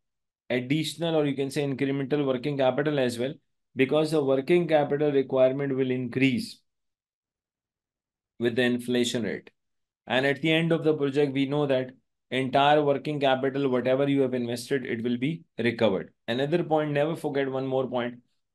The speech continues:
always deal with working capital after you have calculated the tax payments. Why?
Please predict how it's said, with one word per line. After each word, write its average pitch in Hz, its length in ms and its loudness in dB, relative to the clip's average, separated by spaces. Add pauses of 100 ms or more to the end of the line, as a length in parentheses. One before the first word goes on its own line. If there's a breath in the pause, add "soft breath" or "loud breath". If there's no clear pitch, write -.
always 139 720 4
deal 160 440 0
with 156 160 -2
working 143 460 0
capital 139 720 -2 (200)
after 127 680 2
you 156 140 0
have 143 200 -2
calculated 127 680 0
the 135 120 2
tax - 640 -6 (120)
payments. 104 560 -2
Why? 127 400 2